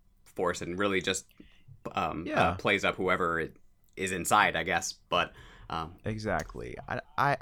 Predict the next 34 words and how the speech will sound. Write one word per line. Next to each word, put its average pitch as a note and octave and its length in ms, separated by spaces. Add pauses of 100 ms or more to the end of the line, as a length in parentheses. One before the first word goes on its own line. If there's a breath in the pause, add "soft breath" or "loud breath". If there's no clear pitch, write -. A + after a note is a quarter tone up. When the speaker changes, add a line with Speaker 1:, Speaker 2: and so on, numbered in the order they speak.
Speaker 2:
I D#3 240
don't F3 140
think C3+ 140
Menon A#2 840
is G2 200
really G2 460
a, F2+ 460 (360)
a, F#2 200
a G#2+ 80
negative A2 520 (360)
Speaker 1:
Mm-hmm. G#2 120
Speaker 2:
force G2+ 280
unless G2+ 300
you G#2 80
try - 160
to F#2+ 80
use F#2+ 540 (120)
it - 220
for G2+ 520 (120)
Speaker 1:
Yeah, F2+ 220
Speaker 2:
negativity, D2+ 460
Speaker 1:
yeah, D#2+ 100
Speaker 2:
you D2+ 60
Speaker 1:
that's A#1 140
Speaker 2:
know, - 60
Speaker 1:
what, - 160
Speaker 2:
sort - 220
Speaker 1:
what F#2+ 60
it E2+ 40
Speaker 2:
of - 60
Speaker 1:
seems D#2 180
Speaker 2:
like D2 80 (120)
Speaker 1:
like, - 40
yeah. D2+ 180